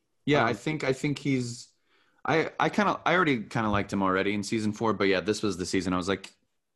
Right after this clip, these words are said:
Speaker 1: "He's just like the rest of them. Like, he's great. Like, like, stay, stay and chill with Hur-, Hurley and stuff. I love it."
Speaker 2: Yeah. Um, yeah,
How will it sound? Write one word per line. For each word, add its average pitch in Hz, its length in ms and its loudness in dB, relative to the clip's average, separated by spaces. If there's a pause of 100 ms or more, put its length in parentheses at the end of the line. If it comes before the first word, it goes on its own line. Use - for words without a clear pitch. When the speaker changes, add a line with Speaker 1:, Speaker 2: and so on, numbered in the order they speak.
Speaker 1:
"He's 214 160 0
just 226 200 0
like 214 200 2
the 202 80 6
rest 208 160 4
of - 60 -6
them. 127 100 4
Like, 123 140 2
he's 151 120 0
great. 147 400 0
Like, 120 280 0
like, 123 340 0 (240)
stay, 151 420 0
stay 147 400 2
and 120 240 0
chill 143 220 2
with 143 160 0
Hur-, - 140 -6
Hurley 151 420 2
and 151 160 -2
stuff. 151 280 -2
I 147 60 0
love 143 220 4
it." - 100 -4 (520)
Speaker 2:
Yeah. 143 280 4 (380)
Um, 104 480 -2 (560)
yeah, 123 300 2